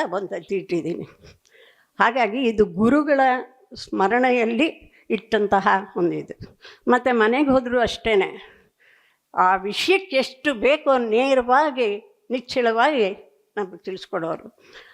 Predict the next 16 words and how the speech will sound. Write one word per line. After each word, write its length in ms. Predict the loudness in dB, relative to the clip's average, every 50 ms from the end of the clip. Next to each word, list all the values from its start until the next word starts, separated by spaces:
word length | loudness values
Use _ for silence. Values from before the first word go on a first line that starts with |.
| _ _ _ -2 -2 0 0 2 2
ಮಾತು 420 | 4 4 4 4 2 2 2 2 2
ಮೃದು 420 | 4 4 2 2 2 4 4 4
ಇರ್ಬೋದು, 760 | 4 2 2 2 2 2 2 2 0 -2 -4 -8 -16 -20 _ _ _ _ _ _ 0
ಆದರೆ 540 | 2 2 2 2 0 0 0 0 -2 -2 -6 -10 -16 _ _ -10 _
ಟೀಕೆ 340 | 2 2 2 2 2 2 4
ಮಾಡಬೇಕಾದ್ರೆ 800 | 4 4 4 2 2 0 0 2 2 0 0 2 0 0 0 0 -2 -6 -10 -16 -20 -20 -20 -20 -12 _ -8
ಅಥವಾ 180 | -2 0 0
ಯಾವುದಾದ್ರೂ 500 | 2 4 4 4 6 4 4 2 2 0
ತಪ್ಪು 360 | -2 0 0 -2 0 2 2 2
ಅಂತ 120 | 4 4
ಹೇಳಬೇಕಾದ್ರೆ 680 | 0 -2 -2 -4 -4 -6 -4 -4 -4 -4 -2 -2 -2 -2 -2 -6 -12 _ _ -20 -20 -20 _ _ _ -8
ಅಷ್ಟೇ 1000 | -6 -6 -6 -6 -12 _ _ _ _ _ _ 2 4 4 4 2 0 -6 -14 -20 -20 _ _ _ _ _ _ _ _ 0
ಕಟ್ಟಿಟ್ಟಾಗಿ 720 | 0 0 0 -6 -8 -8 -8 -8 _ _ 2 2 2 0
ಹೇಳ್ತಾಯಿದ್ರು. 760 | -4 -4 -6 -8 -10 -12 -12 -14 -14 -16 -20 -20 -20 _ _ _ _ _ _ _ _ _ _ _ _ _ _ _ _ _ _ -20 _ _ _ _ _ _ _ _ _ _ _ _ _
ಹಾಗಾಗಿ 640 | 0 0 0 2 2 2 2 2 0 0 0 0 -2 -8 -12 -20 _ _ _ _ _ _ _ _ _ -2
ಅಂತಹ 400 | -2 -2 0 0 0 -2 0